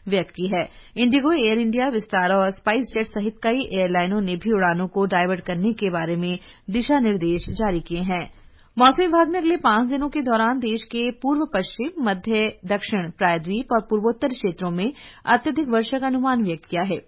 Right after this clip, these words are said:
विभाग ने कहा है कि शनिवार तक मध्य महाराष्ट्र, मध्य प्रदेश, कोंकण, गोवा और गुजरात में अत्यधिक वर्षा होने की संभावना है। मौसम विभाग ने बताया है कि असम, मेघालय, मणिपुर और मिजोरम में भी तेज बारिश हो सकती है।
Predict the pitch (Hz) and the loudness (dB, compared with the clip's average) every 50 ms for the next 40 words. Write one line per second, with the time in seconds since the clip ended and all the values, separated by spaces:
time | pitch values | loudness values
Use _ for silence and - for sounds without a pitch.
0 | _ - 202 226 233 240 247 240 240 262 269 247 240 240 254 254 269 330 330 - | _ -4 -2 0 2 2 0 0 0 -4 -2 -2 -2 0 0 0 -2 -2 -4 -4
1 | 320 - 220 190 185 185 190 190 208 208 208 233 226 220 202 180 175 165 196 190 | -4 -2 -2 -2 0 0 2 2 0 0 -2 -4 -4 -2 -2 -2 -2 -2 -4 -4
2 | 180 185 185 180 175 185 214 - - 254 254 233 185 170 156 196 185 175 - 175 | -2 -2 0 2 2 2 2 -2 -4 -4 -2 -2 -2 -4 -4 -4 -6 -6 -6 -8
3 | 165 180 196 247 294 - - - - - - _ - 254 269 262 254 277 320 330 | -4 -2 -2 -2 -4 -6 -10 -20 -20 -20 -8 _ 2 4 4 4 2 0 0 0
4 | 311 214 214 208 220 233 247 233 196 196 175 180 180 175 180 180 202 202 208 208 | 0 0 2 2 4 2 2 0 -2 -2 0 2 2 2 2 0 -2 -2 0 0
5 | 220 226 - - 214 - - - 254 - 262 247 - 196 165 165 - - 196 202 | -2 -2 -2 -6 -8 -6 -2 -2 -2 -2 -2 -2 -2 -2 -2 -2 -2 -4 -2 -2
6 | 196 202 226 247 285 262 - 180 170 - 180 180 170 170 160 160 160 170 170 180 | -2 -2 -2 -2 -2 -2 -4 -6 -4 -2 -2 -2 -2 -2 -4 -4 -4 -2 -2 -2
7 | 190 190 170 - - - - - - - 214 220 226 240 247 247 233 247 247 247 | -2 -2 -4 -6 -12 -20 -20 -20 -6 0 0 2 2 2 0 0 2 4 4 4
8 | 240 254 262 247 254 254 254 247 254 269 311 330 - 339 254 196 196 - 226 220 | 4 2 0 0 0 0 2 2 2 2 -2 -2 -2 -2 -2 -2 -2 -2 -4 -4
9 | 262 359 330 233 202 190 202 190 185 180 185 190 208 240 247 220 185 170 175 175 | -2 -2 -2 -2 -2 0 0 0 0 2 0 0 -2 -2 -2 -2 -2 -2 -4 -6
10 | - - 214 247 269 247 214 190 175 165 175 185 180 180 180 170 170 170 170 233 | -4 -4 -4 -2 -2 -2 -2 -2 -2 -2 -2 -2 -2 -2 -2 -2 -4 -4 -2 -2
11 | 247 226 202 - 190 175 175 175 175 185 180 175 185 - - 208 202 214 202 202 | -2 -2 -2 -2 -2 -2 -2 -2 0 0 0 -2 -2 -4 -6 -6 -6 -6 -8 -6
12 | _ 233 233 240 294 | _ -2 -2 0 -2